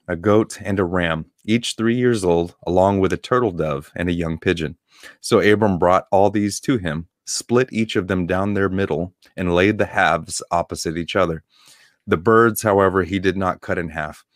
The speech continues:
and the birds of prey descended on the carcasses, but Abram drove them away. As the sun was setting, Abram fell into a deep sleep,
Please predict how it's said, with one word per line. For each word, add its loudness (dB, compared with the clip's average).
and -4
the -2
birds 2
of -14
prey 0
descended -2
on 0
the -4
carcasses, -4
but -2
Abram 0
drove -2
them -4
away. -6
As 2
the -2
sun 2
was 0
setting, 0
Abram 2
fell 4
into 0
a 4
deep -4
sleep, -4